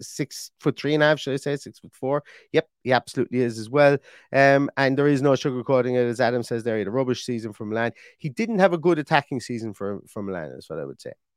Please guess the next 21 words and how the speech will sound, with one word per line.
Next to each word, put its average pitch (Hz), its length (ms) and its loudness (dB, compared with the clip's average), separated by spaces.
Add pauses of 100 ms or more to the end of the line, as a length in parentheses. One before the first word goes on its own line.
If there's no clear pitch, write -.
(160)
Um, 92 520 -6 (200)
but, 101 220 2 (180)
uh, 95 180 -4
he 90 200 -12
didn't 113 320 -2
have 107 140 0
as, 95 280 -6 (320)
uh, 98 340 6
have 110 220 0
that 110 140 4
impact 107 340 -2
season 101 400 -4 (240)
uh, 107 220 2
in 110 100 -4
his 107 140 -2
first - 380 -4
season 101 300 -6
in 90 120 -6
Milan, 85 260 -4
for - 140 -20
sure. - 180 -18